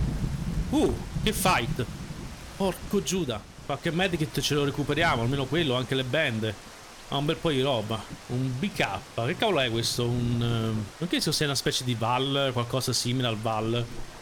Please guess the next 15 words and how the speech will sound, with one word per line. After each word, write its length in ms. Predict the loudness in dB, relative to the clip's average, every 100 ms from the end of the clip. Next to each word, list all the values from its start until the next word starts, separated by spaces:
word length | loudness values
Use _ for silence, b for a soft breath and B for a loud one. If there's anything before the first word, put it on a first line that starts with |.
| -10 -2
Lo 100 | 0
portiamo 300 | 2 0 2
a 20 |
casa, 320 | 2 0 2
è 40 |
un'arma 340 | 2 2 2 2
che 80 | 0
non 100 | 0
si 100 | 0
trova 200 | 0 0
spesso. 440 | 0 -2 0 -2 -6 -4
Ha 60 |
anche 120 | -2 0
completato 340 | 0 0 0
una 220 | 0 0